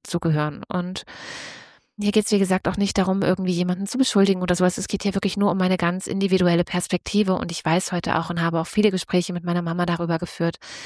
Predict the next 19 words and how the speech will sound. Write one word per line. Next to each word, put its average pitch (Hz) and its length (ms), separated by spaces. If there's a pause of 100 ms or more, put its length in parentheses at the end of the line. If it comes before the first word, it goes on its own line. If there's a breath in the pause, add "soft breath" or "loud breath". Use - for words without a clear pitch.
(520 loud breath)
dass - 140
viele 233 220
Dinge 220 420
nicht 233 220
so - 100
ideal 214 380
gelaufen 196 460
sind 190 320
und 190 400 (300 loud breath)
vielleicht 254 280
nach 302 120
außen 269 340
hin 226 180
auch 220 240
das - 160
Bestmögliche 233 600
getan 226 420
wurde. 180 300
Aber 196 300